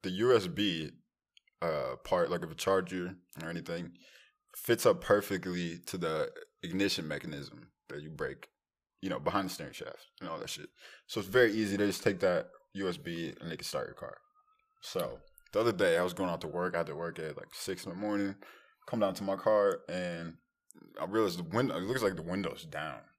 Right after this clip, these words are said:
I'm like, "Did I leave the fucking window down?" So I look in the car and it, there's glass everywhere. There's glass everywhere. I'm like, "What the fuck?" Like, somebody broke into the car, right? I don't keep anything in the car. S-, and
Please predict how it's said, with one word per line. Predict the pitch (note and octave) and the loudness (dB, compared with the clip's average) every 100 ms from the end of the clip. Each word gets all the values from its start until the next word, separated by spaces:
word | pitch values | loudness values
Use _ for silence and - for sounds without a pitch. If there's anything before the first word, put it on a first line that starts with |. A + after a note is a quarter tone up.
| _ | _
I'm | F#2+ | -6
like, | F#2 D#2 | -6 -4
"Did | - | -6
I | - | -6
leave | A3+ - | -8 -12
the | |
fucking | - - - E3 | -6 -6 -4 -8
window | G2+ - | -6 -6
down?" | - - D4+ - _ _ _ _ - | -6 -6 -8 -12 _ _ _ _ -8
So | A#2+ | -2
I | |
look | A#2 | -2
in | G#2+ | -2
the | |
car | F2 C#3+ A#2+ | 4 8 8
and | G#2 | 6
it, | F2 E2+ | -2 -2
there's | F#2 | -2
glass | D2 G2 F#2 E2+ E2+ | 0 6 6 4 -2
everywhere. | E2 D2+ B1+ G#1+ - _ _ _ _ - _ _ _ | -8 -8 -8 -10 -14 _ _ _ _ -20 _ _ _
There's | - F#2 | -16 -10
glass | E2+ G#2 G2+ G2 | 4 8 8 6
everywhere. | F2+ F#2 | -2 -2
I'm | E2+ | -2
like, | D2 - _ _ | -8 -12 _ _
"What | E3+ - | -10 -6
the | - | -6
fuck?" | - - - C3 C#3 | -4 -4 0 0 0
Like, | F2+ D#2 | -4 -4
somebody | - A2 G2 | -6 -6 -2
broke | F#2 F2+ | -2 -2
into | - | -6
the | E2+ | -12
car, | D#2+ D#2 - - | -8 -6 -6 -8
right? | - D3+ - _ _ - | -8 -8 -10 _ _ -4
I | |
don't | B2 | -2
keep | B2 A#2 G2 | -2 -4 -2
anything | G2 F2+ F#2+ | -4 -4 -4
in | F#2+ | -4
the | F2 | -4
car. | F2+ F2+ F#2+ - _ _ _ _ _ _ | -4 -2 -4 -8 _ _ _ _ _ _
S-, | - _ _ | -20 _ _
and | F#2+ F#2+ F2+ F2 | -2 0 -2 -4